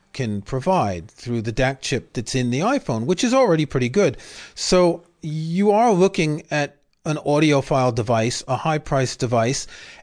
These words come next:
and if the logic is just to have an onboard dac in the headphones, then it's only a handful of people who would be interested in this.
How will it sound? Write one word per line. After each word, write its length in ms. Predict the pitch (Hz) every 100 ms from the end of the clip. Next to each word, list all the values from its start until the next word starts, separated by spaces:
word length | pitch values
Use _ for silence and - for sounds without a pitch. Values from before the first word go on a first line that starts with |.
| -
and 380 | 160 156 151 156 _
if 180 | 165 165
the 100 | 151
logic 440 | 151 180 226 185 160
is 140 | 135
just 280 | - 175 -
to 80 | 160
have 160 | 139
an 60 | 139
onboard 560 | 139 143 135 131 113
dac 420 | 127 156 117 107 - _ -
in 160 | 135
the 40 | 120
headphones, 640 | 180 214 127 107 110 - - - _ _ _ _ _ _ - -
then 560 | 131 180 180 175 175 - - 202
it's 180 | 180
only 200 | 202 262
a 20 | 170
handful 300 | 190 190 143
of 80 |
people 240 | 196 208 127
who 60 |
would 100 | 131
be 100 | 123
interested 540 | 180 240 135 - 98 -
in 220 | 120 113
this. 340 | 98 85 -